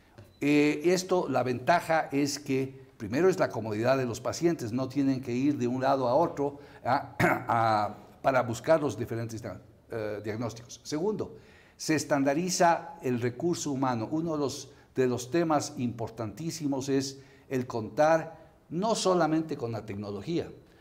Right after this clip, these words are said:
sino que quién interpreta los resultados que esta tecnología produce. Uno de los graves problemas que tenemos, no en el Ecuador, en Latinoamérica,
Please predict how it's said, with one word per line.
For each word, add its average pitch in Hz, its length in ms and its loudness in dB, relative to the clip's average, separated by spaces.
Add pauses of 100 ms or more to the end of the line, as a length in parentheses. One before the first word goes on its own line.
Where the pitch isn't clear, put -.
(100)
sino 147 380 2
que 131 260 -6
quién 208 440 2
interpreta 160 1200 0
los 123 220 2
resultados 143 600 2
que 147 80 -4
esta 139 220 -4
tecnología 131 1040 -2
produce. 123 440 -2 (380)
Uno 196 240 2
de 180 40 2
los 143 140 4
graves 165 380 4
problemas 135 420 -2
que 120 100 -12
tenemos, 135 520 0 (260)
no 233 140 0
en 196 80 2
el 131 100 4
Ecuador, 127 340 2
en 110 100 -2
Latinoamérica, 127 640 -2